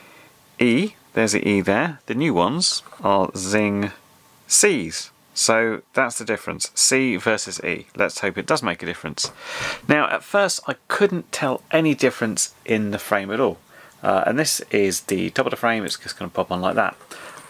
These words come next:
But the difference is a bit more obvious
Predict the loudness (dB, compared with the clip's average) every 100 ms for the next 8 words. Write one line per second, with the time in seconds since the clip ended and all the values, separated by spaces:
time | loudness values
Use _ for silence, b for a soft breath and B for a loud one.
0 | 0 2 2 -2 -4 -4 -4 -6 -8 0
1 | 2 4 4 2 -2 -8 -4 0 0 0
2 | -2 0 0 2 0 -2